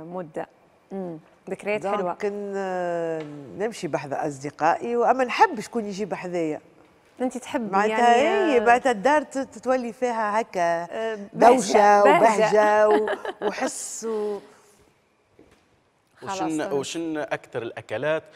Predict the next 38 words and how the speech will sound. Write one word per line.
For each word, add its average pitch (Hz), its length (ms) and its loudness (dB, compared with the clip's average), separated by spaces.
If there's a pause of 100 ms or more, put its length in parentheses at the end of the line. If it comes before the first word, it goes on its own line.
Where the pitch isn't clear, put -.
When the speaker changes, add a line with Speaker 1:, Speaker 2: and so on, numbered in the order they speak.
(300)
Speaker 3:
اللي 120 460 -6 (180)
تشتهيها 127 540 -6
في 117 180 -10
رمضان 143 440 -4
وتقول، 123 500 -12
وتقولي: 131 380 -6
"هذه 131 260 -4
لازم، 139 260 -4
الطبق - 580 -6
هذا 135 160 2
لازم 131 260 -2
يكون 131 260 -10
موجود 127 320 -8
في - 80 -20
خلال 151 380 -6
ثلاثين 120 360 -10
يوم"؟ 95 200 -12 (160)
Speaker 1:
على 208 100 0
السفرة. - 240 -6 (440)
Speaker 2:
ثلاثين 254 260 -4
Speaker 1:
على 277 140 2
Speaker 2:
يوم 311 120 0
لا، 277 40 4
Speaker 1:
السفرة. 202 360 -2
Speaker 2:
نقلق. 240 440 -4
Speaker 3:
إيه. 214 80 -2
Speaker 2:
أنا، 214 240 -6
أنا 226 140 -8
مرة 226 220 -6 (540)
عندي 214 320 -16
Speaker 3:
باهي 185 360 2
يا 180 60 2
سيدي، 208 240 -4
اثناش 190 360 -4
يوم 180 260 -2
الأولاد. 131 400 0 (960)
Speaker 2:
سلطة - 320 -16 (220)
البلانكيت. 160 640 -16